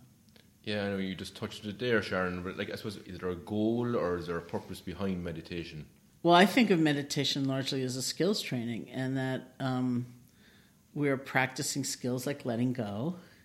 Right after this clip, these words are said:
Speaker 2: It's what one of my teachers once called exercising the letting go muscle.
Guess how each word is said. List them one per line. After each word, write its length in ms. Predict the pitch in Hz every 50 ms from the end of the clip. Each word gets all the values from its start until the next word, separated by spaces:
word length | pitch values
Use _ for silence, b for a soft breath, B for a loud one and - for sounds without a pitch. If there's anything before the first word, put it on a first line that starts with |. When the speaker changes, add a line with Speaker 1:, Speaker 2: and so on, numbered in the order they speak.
| B B B B B B B B B B -
Speaker 2:
It's 120 | - -
what 180 | - 147 - -
one 160 | 135 135 139
of 120 | 139 135 135
my 320 | 135 131 131 131 131 - - -
teachers 440 | - - 131 123 - 131 123 123
once 280 | 123 123 123 117 120 -
called 400 | - - - 143 123 120 120 -
exercising 800 | 127 127 - - - 139 - - 139 120 123 131 127 143 135 127
the 80 | 127 123
letting 320 | 127 127 123 123 123 123
go 180 | 120 127 123 123
muscle. 600 | 120 120 113 113 - - 147 143 160 180 - -